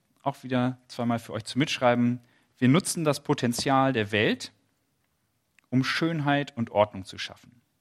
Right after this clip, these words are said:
Das ist Gottes Auftrag. Das Potenzial der Welt nutzen, um Schönheit und Ordnung zu schaffen. Das kommt aus zwei Stellen. Einmal gibt's den Auftrag, seid fruchtbar und vermehrt euch.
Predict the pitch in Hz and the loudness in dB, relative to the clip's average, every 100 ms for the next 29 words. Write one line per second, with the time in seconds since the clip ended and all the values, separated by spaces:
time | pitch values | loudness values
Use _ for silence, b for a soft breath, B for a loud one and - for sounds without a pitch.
0 | _ _ _ _ 113 - 113 - 104 - | _ _ _ _ -14 -12 -12 -10 -12 -12
1 | - 101 - - - 104 - 123 - 110 | -12 -12 -14 -18 -18 -18 -12 -10 -6 -4
2 | - 151 151 110 120 131 123 123 123 - | 0 2 4 2 0 0 2 0 0 0
3 | 123 127 b b b b b _ 117 113 | 0 0 b b b b b _ -6 -4
4 | - 143 139 123 123 123 - - _ _ | 0 0 2 2 2 0 -6 -18 _ _
5 | _ _ _ _ _ _ - 117 - 104 | _ _ _ _ _ _ -8 -6 0 0
6 | 113 95 85 - _ _ _ _ - - | 0 -6 -12 -18 _ _ _ _ -20 -16
7 | 110 92 - _ _ _ _ _ _ _ | -12 -12 -12 _ _ _ _ _ _ _
8 | - 131 - 156 139 - 143 139 - 104 | -6 0 2 2 0 2 2 2 0 -4
9 | 82 151 156 147 - 131 - 170 - - | -2 0 0 -2 -4 -2 2 0 0 2
10 | 120 123 - - 131 131 - - 233 - | 4 4 -2 -2 0 0 -4 -4 -4 -2
11 | - 123 127 135 - 120 117 113 - 62 | 4 4 4 0 0 4 4 2 -6 -20
12 | - | -20